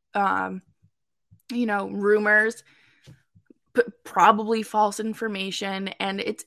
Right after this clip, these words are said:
it's dangerous. It's not okay, and I'm not just saying this about Travis Hamonic. I'm, like, I'm speaking on a lot of things that go on on the internet. You just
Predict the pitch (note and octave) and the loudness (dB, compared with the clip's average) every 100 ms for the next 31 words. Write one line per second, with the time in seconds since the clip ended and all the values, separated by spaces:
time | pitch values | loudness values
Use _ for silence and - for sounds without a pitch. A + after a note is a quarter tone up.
0 | - F4+ D4 A3 A#3+ B4+ D4+ E3 D3+ G2 | -4 -4 -2 -4 -4 -2 2 4 4 2
1 | - - C#4+ A#3+ G#3+ A3 D#4+ - A#3 A#3 | -4 -4 -2 -2 0 2 0 0 2 0
2 | - - F#3+ C#4+ D3+ C3+ G#3+ G#3+ A3+ D4 | -2 -4 0 0 2 0 0 2 2 0
3 | E4 - C4+ C4 A#3 A3+ G3+ - A#3+ A3 | -6 -4 -2 0 -2 -4 -4 -2 -2 -2
4 | G#3+ A3+ G3+ - F3+ F#3+ F#3 F#3+ G#3+ G#3+ | -6 -6 -6 -8 -10 -10 -10 -8 -4 -4
5 | G3 A3 - - C#4+ C#4 G#3+ G3+ G3 G3 | -2 -2 -2 -6 -2 -2 0 -2 -2 -4
6 | - _ _ _ _ _ - G#3+ G#3+ A3 | -8 _ _ _ _ _ 2 4 8 8
7 | B3+ G3+ F#3 F3+ F3 F#3 F#3+ G3+ F3+ F3+ | 8 0 -6 -6 -6 -4 -2 0 0 -2
8 | F3+ F#3+ G3+ _ _ _ G#3 G3 F#3 F3+ | -6 -10 -14 _ _ _ -4 -2 -2 -2
9 | F3+ F3+ E3+ - A3 G#3 G3 G#3 G3 - | -2 -2 -4 -6 -14 -8 -2 -2 -2 -6
10 | _ - | _ -20